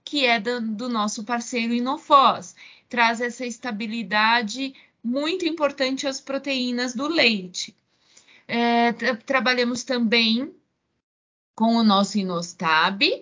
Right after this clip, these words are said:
O nosso Inostab, além da suspensão de sólidos, traz uma cremosidade única ao produto. É, e, além disso, ele foi especialmente desenhado pra esse tipo de bebida.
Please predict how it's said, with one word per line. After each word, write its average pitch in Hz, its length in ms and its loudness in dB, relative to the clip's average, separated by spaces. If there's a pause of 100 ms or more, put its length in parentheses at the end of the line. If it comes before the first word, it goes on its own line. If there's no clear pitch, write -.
(280)
O 190 40 -8
nosso 196 320 -4
Inostab, 202 840 0
além 202 300 -4
da 202 100 -8
suspensão 196 640 -10
de 185 160 -10
sólidos, 202 720 -4
traz 214 400 -2
uma 208 160 -2
cremosidade 196 880 -4
única 269 580 -4
ao 180 160 0
produto. 240 800 -6 (720)
É, 262 340 2
e, 277 200 4
além 254 380 2
disso, 269 520 -6
ele 262 240 -4
foi 254 320 -6
especialmente 277 1000 -4
desenhado 254 680 -4
pra 254 140 -8
esse 262 260 -6
tipo 247 300 -10
de 220 140 -4
bebida. 214 760 -2